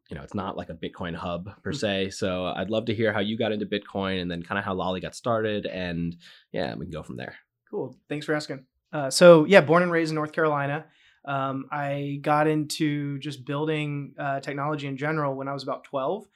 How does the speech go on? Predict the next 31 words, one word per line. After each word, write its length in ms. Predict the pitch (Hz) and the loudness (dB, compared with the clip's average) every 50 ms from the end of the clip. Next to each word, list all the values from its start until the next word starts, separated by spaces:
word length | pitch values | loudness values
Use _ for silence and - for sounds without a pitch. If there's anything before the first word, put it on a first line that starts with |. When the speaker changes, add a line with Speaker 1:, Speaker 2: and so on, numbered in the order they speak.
| _ _ _ _ _ _ - | _ _ _ _ _ _ -8
Speaker 2:
Uh, 160 | 143 143 139 | -4 -4 -2
started 220 | 139 - 156 156 151 | 0 0 0 2 2
building 220 | 160 156 156 147 | 2 2 2 2
video 240 | 135 156 151 147 135 | 0 0 0 0 -2
games, 460 | 131 131 123 120 127 127 127 - - - | -2 -4 -4 -6 -6 -8 -8 -10 -10 -10
uh, 240 | - 139 135 135 131 | -8 -8 -8 -8 -8
because 280 | 131 143 139 151 139 143 | -10 -10 -8 -8 -6 -6
I 40 | 135 | -6
was 120 | 135 135 | -8 -4
playing 300 | - - 175 165 156 135 | 0 0 2 2 2 0
video 200 | 139 143 139 135 | -2 -4 -4 -4
games 380 | 123 139 135 135 131 131 127 131 | -4 -6 -8 -8 -8 -10 -10 -12
and 80 | 131 | -12
I 60 | 131 | -12
was 140 | 131 131 127 | -12 -12 -12
like, 220 | 127 127 127 127 165 | -12 -12 -8 -4 0
"Oh, 220 | 214 185 127 113 | 2 2 2 0
these 200 | 139 160 160 165 | -2 -4 -2 -2
are, 300 | 170 147 143 139 123 - - | 0 0 0 -2 -6 -8 -10
these 140 | 165 214 208 | -10 -8 -8
are 60 | 175 | -8
fun. 360 | - - 131 127 135 170 180 | -6 -6 -6 -4 -4 -4 -2
Like, 220 | 156 135 135 135 127 | -2 -4 -2 -2 0
I 180 | - 139 143 | 0 0 0
would 140 | 143 147 135 143 | -2 -2 -2 -2
Speaker 1:
<laughs> 60 | 143 | -2
Speaker 2:
like 140 | 139 139 - | -4 -4 -6
to 100 | 156 147 | -8 -6
make 260 | 135 139 139 139 - | -4 -4 -4 -4 -4
my 180 | 147 147 147 | -4 -2 -2
own." 300 | 170 180 143 123 120 120 | 0 0 -2 -2 -6 -8